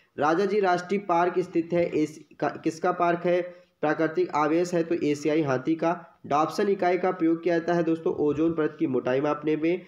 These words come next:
सलीम अली राष्ट्रीय उद्यान जम्मू कश्मीर में स्थित है। मध्य प्रदेश के किस राष्ट्रीय उद्यान को प्रोजेक्ट टाइगर के नाम से भी, अ, प्रो-, प्रोजेक्ट टाइगर में सबसे पहले शामिल किया गया था? कान्हा किसली को।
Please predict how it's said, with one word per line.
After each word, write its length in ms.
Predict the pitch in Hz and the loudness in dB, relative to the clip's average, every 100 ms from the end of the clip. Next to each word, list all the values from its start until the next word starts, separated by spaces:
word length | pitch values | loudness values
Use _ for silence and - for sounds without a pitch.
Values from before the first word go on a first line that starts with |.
| - _ | -20 _
सलीम 420 | - 165 185 214 | -2 2 2 2
अली 260 | - 180 190 | 2 2 4
राष्ट्रीय 360 | 170 170 185 | 2 2 0
उद्यान 300 | 170 156 170 | 0 2 2
जम्मू 260 | 156 147 156 | 2 0 0
कश्मीर 380 | 143 127 131 135 | 0 0 -2 0
में 140 | 151 | 0
स्थित 260 | 151 165 165 | 0 -4 0
है। 280 | 165 175 - _ - | 0 0 -6 _ -2
मध्य 240 | 160 180 | 0 0
प्रदेश 360 | 208 185 190 202 | 0 2 2 0
के 120 | 208 | -2
किस 280 | 202 220 208 | -2 -2 0
राष्ट्रीय 380 | 185 175 175 180 | 0 0 0 0
उद्यान 280 | 160 170 180 | 2 0 2
को 140 | 190 | -2
प्रोजेक्ट 520 | 180 160 160 180 180 | 0 0 2 0 0
टाइगर 300 | 165 151 170 | 0 2 0
के 120 | 165 | 0
नाम 200 | 165 151 | 0 2
से 140 | 160 170 | 0 -2
भी, 200 | 151 165 | 0 -2
अ, 200 | 165 - - 147 147 135 123 143 - - | -2 -16 -4 0 0 0 -2 -6 -10 -6
प्रो-, 280 | 160 156 170 | -2 2 0
प्रोजेक्ट 460 | 165 165 165 196 196 | 0 0 2 0 2
टाइगर 340 | 165 165 180 | 0 2 2
में 100 | 185 | 2
सबसे 340 | 185 170 - 175 | 0 -2 -2 0
पहले 260 | 147 147 | 2 2
शामिल 300 | 165 151 156 | 2 0 0
किया 200 | 156 160 | 0 0
गया 180 | 151 160 | 2 0
था? 340 | 160 175 185 - - - | 2 -2 -2 -12 -20 -2
कान्हा 260 | 139 143 | 0 2
किसली 380 | 165 151 - 151 | 0 -2 -2 -4
को। 340 | 156 165 180 | 0 0 -2